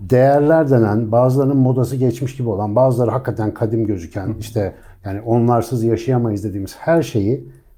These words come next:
Speaker 1: bir daha bir elden geçirmek lazım. Bunlar çünkü ciddi meseleler. Yani insan toplumunda sadece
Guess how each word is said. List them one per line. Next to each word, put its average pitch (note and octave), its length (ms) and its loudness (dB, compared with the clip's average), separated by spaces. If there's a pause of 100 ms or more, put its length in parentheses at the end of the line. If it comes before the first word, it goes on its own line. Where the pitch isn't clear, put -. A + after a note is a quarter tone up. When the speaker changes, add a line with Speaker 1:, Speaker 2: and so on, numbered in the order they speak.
(120)
Speaker 1:
bir B2 300 0
daha C3 300 2
bir C3 120 2
elden A#2 360 2
geçirmek G2+ 540 -4
lazım. E2 320 -10
Bunlar D#3+ 220 0
çünkü C3 260 0
ciddi A#2+ 340 0
meseleler. G2+ 600 -4 (340)
Yani D3 220 4
insan D3+ 360 0
toplumunda C#3+ 500 0
sadece C3+ 560 0